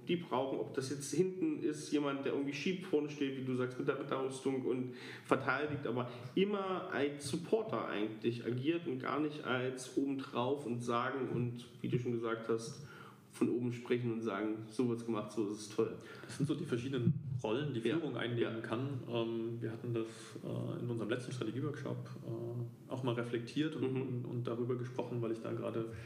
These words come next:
Speaker 2: ähm, Leaders Eat Last von Simon Sinek gelesen
Speaker 1: Mhm.
Speaker 2: hatte und daraus dem Team was erzählt habe, äh, wie er auch Führung sieht, was, was sehr stark mit mir, äh, harmoniert hat.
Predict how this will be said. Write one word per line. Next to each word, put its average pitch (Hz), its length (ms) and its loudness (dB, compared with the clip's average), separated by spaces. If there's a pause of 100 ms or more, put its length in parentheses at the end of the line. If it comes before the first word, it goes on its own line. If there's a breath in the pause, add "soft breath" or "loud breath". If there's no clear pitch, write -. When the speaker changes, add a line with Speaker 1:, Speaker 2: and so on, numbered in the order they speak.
(520 loud breath)
Speaker 2:
ähm, 107 420 -2
Leaders 123 380 2
Eat 120 160 -2
Last 110 340 -2
von 107 120 -4
Simon 107 240 0
Sinek 127 260 0
gelesen 120 380 2
Speaker 1:
Mhm. 113 80 2
Speaker 2:
hatte 110 160 0
und 123 160 -2
daraus 107 280 -2 (300)
dem 113 140 -2
Team 120 480 -2
was - 220 -4
erzählt 131 440 0
habe, 120 400 -2 (240)
äh, 110 60 -8
wie 113 120 2
er 120 220 0
auch 123 220 -2
Führung 151 360 2
sieht, 123 380 -2
was, - 240 -6
was - 140 -4
sehr 113 120 2
stark 117 280 -2
mit 117 120 -2
mir, 113 180 0
äh, - 1300 -8
harmoniert 113 460 -2
hat. - 240 -4